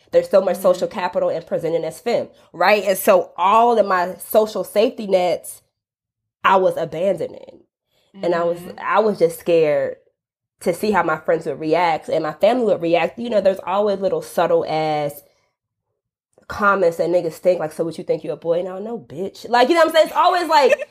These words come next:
Speaker 2: <laughs>
Speaker 1: how does that, how do you get that? I cut my, you know, women have short hair too. You know that?
Speaker 2: Right.
Speaker 1: Like, it's just always little small things where it's like,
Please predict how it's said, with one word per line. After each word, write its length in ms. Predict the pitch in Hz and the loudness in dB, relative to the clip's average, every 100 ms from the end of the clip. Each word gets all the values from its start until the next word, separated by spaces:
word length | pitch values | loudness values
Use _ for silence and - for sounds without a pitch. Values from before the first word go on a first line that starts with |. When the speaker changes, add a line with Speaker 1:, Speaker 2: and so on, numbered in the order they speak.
| 605 | -8
Speaker 2:
<laughs> 100 | - - | -8 -10
Speaker 1:
how 200 | 320 370 | -4 -2
does 160 | 349 277 | -2 0
that, 420 | 311 302 269 - _ _ _ | 2 2 -2 -10 _ _ _
how 200 | - 349 | -8 -2
do 80 | 440 | 2
you 80 | 359 | 2
get 180 | 254 262 | 0 -2
that? 380 | 285 208 - _ _ | -2 -2 -6 _ _
I 80 | 254 | -10
cut 260 | - 311 262 | -2 -2 -2
my, 200 | 262 254 | -8 -10
you 120 | 240 | -10
know, 120 | 277 262 | -6 -6
women 260 | 226 233 | -6 -8
have 200 | 226 185 | -8 -10
short 200 | - 196 | -8 -8
hair 180 | 202 175 | -6 -8
too. 360 | - 208 - _ _ _ _ | -10 -12 -14 _ _ _ _
You 120 | 208 | -6
know 80 | 214 | 2
that? 180 | 220 160 | 2 2
Speaker 2:
Right. 0 | |
Speaker 1:
Like, 140 | 220 233 | -2 2
it's 160 | 262 | 2
just 140 | 202 - | 2 -4
always 300 | 220 247 226 | 0 2 2
little 160 | 208 | 0
small 400 | 196 - 196 196 | -6 -2 0 0
things 360 | 202 208 202 196 | -2 -2 -2 -2
where 120 | 196 | -2
it's 120 | 185 | -2
like, 320 | 190 175 165 | 0 0 0